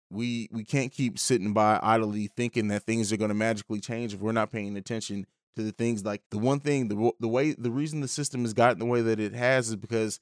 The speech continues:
our counterparts have understood how politics have aff-, how they affect and ha-, the power that they hold.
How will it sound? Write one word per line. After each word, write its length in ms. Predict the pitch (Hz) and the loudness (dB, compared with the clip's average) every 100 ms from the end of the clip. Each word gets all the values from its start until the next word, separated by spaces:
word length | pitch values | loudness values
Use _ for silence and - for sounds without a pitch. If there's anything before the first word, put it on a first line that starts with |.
| - | 0
our 140 | 113 | 0
counterparts 600 | - 143 147 - 120 107 | 2 4 4 4 2 2
have 140 | 117 101 | -2 -4
understood 600 | 123 117 - - 131 135 | -2 -2 -2 0 4 4
how 160 | 120 107 | 2 -4
politics 760 | - 104 101 101 110 98 - - - | 0 0 0 0 -4 -4 -6 -10 -4
have 400 | 107 104 98 - - | -2 0 -2 -8 -10
aff-, 220 | 107 - - | -10 -6 0
how 380 | 123 123 110 85 | 6 6 6 4
they 200 | 117 113 | 2 2
affect 420 | 107 143 120 - | 0 0 0 -2
and 80 | 104 | -4
ha-, 120 | 117 101 | -4 -4
the 120 | 110 | -4
power 380 | - 131 131 117 | 6 8 8 6
that 140 | 110 | 0
they 140 | 104 104 | -2 0
hold. 420 | 117 135 101 | 2 0 -2